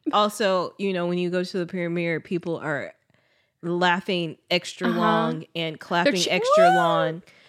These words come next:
Speaker 1: And I missed half the jokes, but it's
Speaker 2: Yeah.
Speaker 1: like every line is a joke.
Speaker 2: No, I'm so excited. Like, I saw an interview with Margot Robbie,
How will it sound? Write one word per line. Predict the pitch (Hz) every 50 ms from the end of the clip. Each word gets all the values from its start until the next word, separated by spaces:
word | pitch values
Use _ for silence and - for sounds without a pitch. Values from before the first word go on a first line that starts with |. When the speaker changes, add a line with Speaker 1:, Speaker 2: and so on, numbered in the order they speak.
| _ _ -
Speaker 1:
And | 175 175 175
I | 170 170
missed | 180 185 185 185 185 180 - - - _ _ _ -
half | - - 190 196 185 185
the | 190 175
jokes, | 160 190 175 180 - -
but | - 202 180 -
it's | 220 220
Speaker 2:
Yeah. | 233 220
Speaker 1:
like | 269 240 - -
every | - 202 220 214 240 277 262
line | 226 190 175 175 190 214 226 - -
is | - 185 180 165
a | 170
joke. | 156 160 - - - - _ _ - - - - - - -
Speaker 2:
No, | 320 349 330 - - _ _ 277
I'm | 277 294 339 349 339 302
so | - - - - 302 277 277 277 277
excited. | 277 - - 262 - -
Like, | 269 262 -
I | 269 262
saw | 262 - 277 262 269 285
an | 277 - 277 262
interview | 233 233 233 247 240 226 240 233 226 226 220 214
with | - 226 233 214
Margot | - 233 220 220 226
Robbie, | 220 214 208 208 233 233 233 233